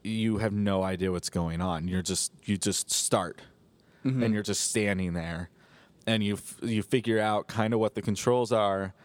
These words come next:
Speaker 1: and then you find one cave, you can go in it, and then you can't find anything. You have to find bombs, and then you have to go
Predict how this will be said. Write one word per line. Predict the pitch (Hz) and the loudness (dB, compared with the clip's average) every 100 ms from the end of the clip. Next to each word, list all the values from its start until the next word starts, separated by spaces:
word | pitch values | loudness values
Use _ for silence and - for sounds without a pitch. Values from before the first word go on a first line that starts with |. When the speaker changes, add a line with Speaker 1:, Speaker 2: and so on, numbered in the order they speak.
| - - _ - | -20 -20 _ -2
Speaker 1:
and | 110 110 | 0 2
then | 110 104 101 98 - | 2 0 0 -4 -6
you | 107 104 101 | -2 0 0
find | - 110 107 104 95 | 2 2 2 -2 -2
one | 92 101 101 | -2 0 0
cave, | 90 117 107 92 87 82 | -2 0 0 0 -4 -8
you | 90 | -10
can | 87 95 | -4 -2
go | 95 98 | 0 0
in | 120 104 | 0 0
it, | 92 - - _ _ _ _ - _ _ - | -2 -6 -12 _ _ _ _ -20 _ _ -2
and | 113 110 | 0 2
then | 110 | 0
you | 101 | 0
can't | 113 98 | 0 0
find | 98 85 | 0 0
anything. | 95 87 - - - - - - - | -2 -2 -6 -10 -12 -18 -20 -20 -2
You | 107 | 0
have | 104 | 2
to | 104 | -2
find | - 101 95 - | 0 0 0 2
bombs, | 120 123 117 113 113 107 - 95 | 4 4 2 -2 -4 -6 -6 -2
and | 95 | -2
then | 95 | 0
you | |
have | 95 | -4
to | - | -4
go | 95 | -4